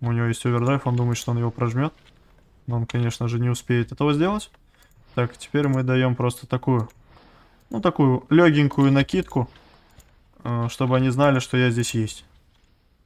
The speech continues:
Чтобы я чисто, ну, как бы чувствовали, что там есть трекерочек с дистанционочкой, который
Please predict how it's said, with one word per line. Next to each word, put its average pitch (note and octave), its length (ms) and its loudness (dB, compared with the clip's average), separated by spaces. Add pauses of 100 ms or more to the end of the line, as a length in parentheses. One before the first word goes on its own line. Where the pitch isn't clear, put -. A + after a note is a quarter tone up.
(220)
Чтобы C#3 200 0
я C3+ 160 2
чисто, B2 460 -2
ну, C3+ 120 -2
как C#3 160 2
бы A#2+ 80 0
чувствовали, B2 500 2
что - 180 -6
там D#3 200 4
есть C3+ 260 2
трекерочек C#3+ 580 2 (540)
с A#2+ 60 -4
дистанционочкой, B2 840 0
который C3 440 0